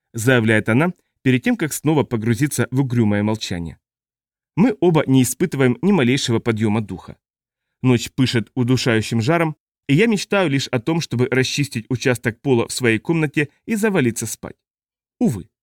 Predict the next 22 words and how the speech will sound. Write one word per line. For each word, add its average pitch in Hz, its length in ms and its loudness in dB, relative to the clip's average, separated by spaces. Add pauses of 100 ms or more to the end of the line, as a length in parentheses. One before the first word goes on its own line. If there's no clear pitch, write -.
(300)
мне 123 260 4
этого 120 340 0
сделать 127 360 -2
не 120 80 0
удастся, 156 480 -2 (240)
потому 208 260 0
что 214 220 0
рядом 180 240 0
с - 80 -6
секирой 127 340 0
мщения 123 520 0 (140)
стоит 131 380 0
ландус, 139 540 -2 (360)
а 127 120 2
в 120 40 2
этом 113 240 0
ландусе 123 560 -2 (120)
с - 80 -20
присущим 131 580 0
ему 131 240 4
суровым 117 460 0
видом 156 320 -2